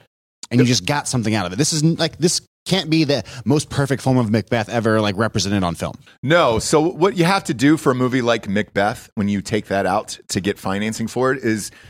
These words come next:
Speaker 2: uh, the first question they're gonna ask is, "Who are the two leads? And how do we sell the, the,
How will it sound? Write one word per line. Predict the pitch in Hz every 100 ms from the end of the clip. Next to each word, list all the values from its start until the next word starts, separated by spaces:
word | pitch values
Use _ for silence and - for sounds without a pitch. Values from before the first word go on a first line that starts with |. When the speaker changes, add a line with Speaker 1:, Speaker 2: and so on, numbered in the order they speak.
| - -
Speaker 2:
uh, | 113
the | 123
first | 185 -
question | 165 156
they're | 127
gonna | 120
ask | 110 107 -
is, | 98
"Who | 127
are |
the | 101
two | - 92
leads? | 78 67 - - - -
And | 101
how | 117
do | 117
we | 110 104
sell | - 104 98
the, | 98 95 90
the, | -